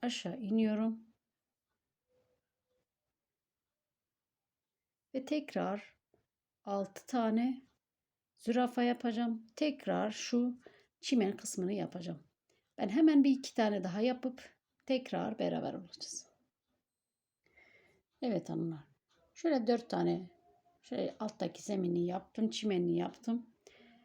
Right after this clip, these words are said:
Şimdi burada bir tane kirpiğimiz vardı tepeye.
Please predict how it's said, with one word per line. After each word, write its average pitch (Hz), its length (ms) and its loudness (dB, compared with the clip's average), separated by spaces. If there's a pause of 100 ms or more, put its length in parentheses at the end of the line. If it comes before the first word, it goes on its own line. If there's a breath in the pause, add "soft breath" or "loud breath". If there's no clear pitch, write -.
(220 soft breath)
Şimdi 302 320 8
burada 262 280 6
bir 285 160 0
tane 233 380 2
kirpiğimiz 180 560 -2
vardı 170 300 -2
tepeye. 220 540 -2